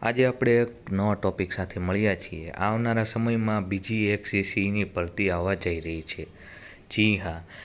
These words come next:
એક મીડિયા કર્મીના મિત્ર દ્વારા ટ્વીટ કરવામાં આવી, તેના દ્વારા આપણને જાણકારી મળી રહી છે.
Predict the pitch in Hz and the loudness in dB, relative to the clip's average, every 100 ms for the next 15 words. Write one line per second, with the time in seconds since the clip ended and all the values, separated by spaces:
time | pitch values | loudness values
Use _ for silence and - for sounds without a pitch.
0 | - 117 117 117 104 104 101 98 98 95 | -4 0 0 2 2 2 2 2 2 2
1 | 98 95 92 104 - 107 98 98 98 98 | 2 0 0 0 2 2 2 0 2 0
2 | 95 - - - 104 104 101 - 87 87 | -4 -10 -20 -6 0 0 0 -4 -2 -2
3 | 87 98 101 101 98 - 110 113 104 104 | 0 0 2 -2 -4 -2 0 2 2 0
4 | 98 92 - 90 87 95 98 98 90 98 | -2 -4 -6 -6 -2 -2 -2 -2 -2 0
5 | 113 101 92 85 - 87 | 2 2 0 -4 -8 -8